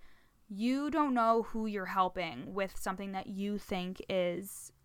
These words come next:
not great. Somebody else probably thinks it is,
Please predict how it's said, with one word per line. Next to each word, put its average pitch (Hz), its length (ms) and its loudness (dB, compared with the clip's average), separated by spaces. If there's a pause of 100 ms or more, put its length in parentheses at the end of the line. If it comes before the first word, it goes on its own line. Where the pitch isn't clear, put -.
not 196 440 4
great. 202 440 4
Somebody 196 420 2
else 175 340 4 (100)
probably 190 360 4
thinks 185 320 -8
it - 160 -4
is, 202 460 4